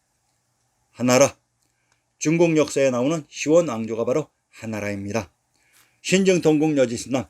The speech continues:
경상도 창녕의 국명을 인용합니다. 하주, 하왕, 창산, 창성, 하성,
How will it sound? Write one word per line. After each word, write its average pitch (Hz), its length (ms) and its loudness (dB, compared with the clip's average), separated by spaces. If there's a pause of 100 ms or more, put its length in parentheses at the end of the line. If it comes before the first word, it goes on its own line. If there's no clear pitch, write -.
(220)
경상도 123 640 0
창녕의 135 520 -2
국명을 123 380 -4 (260)
인용합니다. 107 520 -10 (880)
하주, 156 560 2 (400)
하왕, 135 460 0 (240)
창산, 175 580 -4
창성, 143 440 -4 (280)
하성, 117 600 0